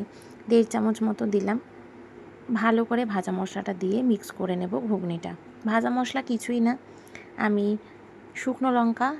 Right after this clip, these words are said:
সাদা জিরে আর ধনেটাকে শুকনো করে ফার্স্টে শুকনো খোলায় ভেজে নিয়েছি, তারপর গুঁড়ো করে নিয়েছি। এটা আগে থেকে বানানো ছিল, তাই আমার তাড়াতাড়ি করে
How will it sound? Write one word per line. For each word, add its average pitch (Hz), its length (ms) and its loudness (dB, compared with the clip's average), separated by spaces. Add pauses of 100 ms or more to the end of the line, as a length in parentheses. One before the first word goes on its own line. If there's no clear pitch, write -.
সাদা 190 400 0
জিরে 202 220 0 (160)
আর 190 80 -6 (120)
ধনেটাকে 208 500 2 (160)
শুকনো 240 340 -4 (100)
করে 208 200 4 (520)
ফার্স্টে 208 380 0 (100)
শুকনো 214 320 2
খোলায় 214 320 2
ভেজে 196 220 6
নিয়েছি, 214 380 2
তারপর 208 260 0
গুঁড়ো 196 260 2
করে - 220 -4
নিয়েছি। - 300 -6 (1000)
এটা 202 140 2 (100)
আগে 190 140 2
থেকে 214 260 0
বানানো 190 400 0
ছিল, 220 220 -2 (140)
তাই 196 220 0
আমার 190 180 -4 (100)
তাড়াতাড়ি 180 400 -4
করে 196 120 -6